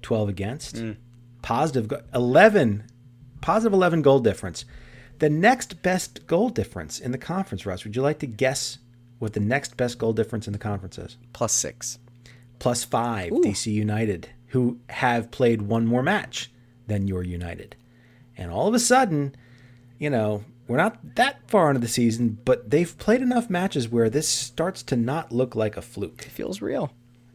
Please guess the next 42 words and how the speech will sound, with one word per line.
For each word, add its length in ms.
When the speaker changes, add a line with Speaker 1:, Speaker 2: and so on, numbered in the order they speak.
Speaker 1:
It 340
definitely 480
Speaker 2:
Is 180
it 80
Speaker 1:
feels 140
Speaker 2:
real, 220
Speaker 1:
real. 40
Speaker 2:
Phil? 380
Speaker 1:
Well, 480
I'll 100
tell 180
you 80
what 160
was 120
real 460
was 500
the 200
nil-nil 600
that 180
they 320
threw 320
up 280
against 580
Seattle 600
over 200
the 80
weekend. 480
And 300
I 180
don't 200
mean 260
for 160
that 160
to 80
sound 240
disrespectful 600
because 400
they 300
completely 1120
outplayed 580
and 140
dominated 680